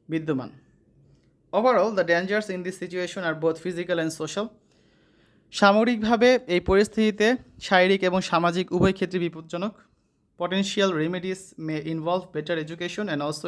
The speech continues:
enhanced danger detection and along the lines already used successfully in motor vehicles। সম্ভাব্য প্রতিকার হতে পারে অধিকতর উত্তম শিক্ষা প্রবর্তন করা এবং ইতিমধ্যেই মোটরযানে সফলভাবে ব্যবহৃত পদ্ধতির সাথে এই যে বর্ধিত বিপদ শনাক্তকরণ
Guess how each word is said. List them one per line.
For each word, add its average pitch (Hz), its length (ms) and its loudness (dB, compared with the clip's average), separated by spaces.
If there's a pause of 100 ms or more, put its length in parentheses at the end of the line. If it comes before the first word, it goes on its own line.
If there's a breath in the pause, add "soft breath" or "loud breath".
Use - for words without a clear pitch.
enhanced 160 360 -8
danger 143 240 -4 (160)
detection - 380 -10 (680 loud breath)
and 156 120 2 (200)
along 170 220 0
the 151 140 0
lines 190 280 -4
already 147 260 -4 (120)
used 190 200 -8
successfully 151 560 -8
in 135 140 0
motor 139 280 -4
vehicles। - 360 -16 (1160 soft breath)
সম্ভাব্য 208 400 6
প্রতিকার 214 340 4
হতে 214 200 0
পারে 214 140 4 (100)
অধিকতর 202 360 0 (100)
উত্তম 202 220 -4 (100)
শিক্ষা 202 300 -4
প্রবর্তন 196 340 0 (100)
করা 214 140 6 (180)
এবং 165 180 -2
ইতিমধ্যেই 196 480 -2 (100)
মোটরযানে 185 460 2 (300)
সফলভাবে 196 540 2
ব্যবহৃত 175 340 0 (120)
পদ্ধতির 160 360 -4
সাথে 147 240 -4 (720 soft breath)
এই 151 80 -4
যে 160 140 2
বর্ধিত 175 300 2 (120)
বিপদ 175 200 -2 (100)
শনাক্তকরণ 151 520 -2